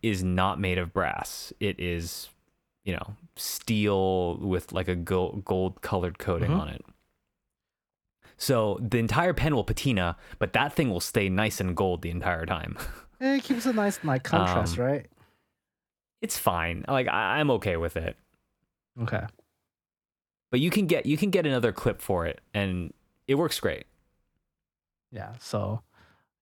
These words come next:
Speaker 2: if, if you wanna g-, if anyone wanna listen, anyone wanna sp-, Fisher Space Pen, like, the really short one, I would, I would recommend a clip.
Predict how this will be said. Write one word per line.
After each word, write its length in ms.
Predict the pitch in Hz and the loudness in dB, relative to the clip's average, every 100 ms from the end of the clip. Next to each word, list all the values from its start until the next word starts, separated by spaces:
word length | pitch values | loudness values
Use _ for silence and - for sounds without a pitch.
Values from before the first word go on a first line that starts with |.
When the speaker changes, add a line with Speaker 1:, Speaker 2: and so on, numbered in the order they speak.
| _ | _
Speaker 2:
if, 340 | - 120 113 104 | -2 2 2 0
if 120 | 120 | 0
you 40 | |
wanna 200 | 123 120 | 2 2
g-, 100 | 110 - | -2 -4
if 160 | 123 110 | -2 0
anyone 320 | 113 120 117 | 2 2 2
wanna 240 | 117 113 | 0 0
listen, 340 | 113 110 110 104 | 0 0 0 0
anyone 200 | 104 104 104 | 0 0 0
wanna 200 | 92 107 | 0 -2
sp-, 240 | - - - | -6 -12 -6
Fisher 300 | 113 104 104 | -2 0 -2
Space 320 | - 107 - | -2 -2 -2
Pen, 180 | 123 110 | 0 0
like, 140 | 101 | 0
the 100 | - | -4
really 220 | 113 117 113 | 0 2 2
short 300 | - 139 147 | 0 0 2
one, 340 | 151 160 147 | 2 2 0
I 140 | 107 101 | -2 -2
would, 260 | 101 92 107 _ - - | -2 -4 -8 _ -14 -4
I 100 | 101 | -2
would 120 | 98 | 0
recommend 420 | 104 - - - | -2 -4 -8 -8
a 60 | - | -10
clip. 360 | - - - | -10 -10 -10